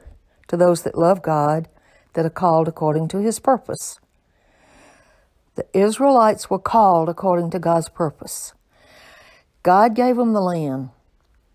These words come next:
They were to go and fight from victory.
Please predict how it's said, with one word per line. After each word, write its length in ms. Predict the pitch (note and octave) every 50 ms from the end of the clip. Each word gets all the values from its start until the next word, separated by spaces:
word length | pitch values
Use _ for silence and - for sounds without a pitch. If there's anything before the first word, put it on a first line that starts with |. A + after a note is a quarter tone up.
| _ _ _ _ _ _ _ _ _
They 400 | - E3 D3+ D3+ D3+ F#3+ G3+ G#3+
were 140 | A#3 B3+ B3+
to 60 | B3+
go 280 | A3 A#3+ A#3 A3 A3 G#3+
and 120 | G3 F#3
fight 680 | - - - G#3 F#3+ E3 D#3 - - _ - - - - - - - _ _ _ _ _
from 480 | _ - - - - G#3+ A3 A3+ A3+ G#3
victory. 600 | F#3+ G#3 - - _ - - D3 C#3 C#3 C3+